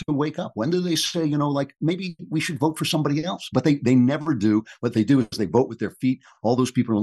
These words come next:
now living in Nashville, and they're living in, uh, Florida. Uh, all the people who would have changed it. So these guys just keep doing it until it collapses <laughs> like,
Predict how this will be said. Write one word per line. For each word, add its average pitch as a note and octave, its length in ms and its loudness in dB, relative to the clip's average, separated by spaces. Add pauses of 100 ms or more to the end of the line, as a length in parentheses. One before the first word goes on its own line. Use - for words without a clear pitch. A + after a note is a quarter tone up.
now A2 120 2
living G#2+ 360 -2
in F#2+ 140 -2
Nashville, A2+ 500 -4
and G2 80 -6
they're F#2 180 -10
living G2+ 260 -2
in, G2 320 -4
uh, G2 340 -4
Florida. B2+ 540 0 (320)
Uh, G#2 200 -2 (200)
all C3+ 120 4
the B2+ 80 -6
people C3 220 0
who A2 80 -2
would G#2+ 120 0
have F#2 60 -6
changed C3+ 320 -2
it. C3 60 -10
So C3 140 -6
these A#2 200 -6 (120)
guys D3 260 0
just C3+ 180 -8
keep - 200 -4
doing E3 240 4
it B2+ 80 -6
until B2 240 -4
it B2+ 80 -4
collapses C3 540 -4
<laughs> - 20 -10
like, - 160 -4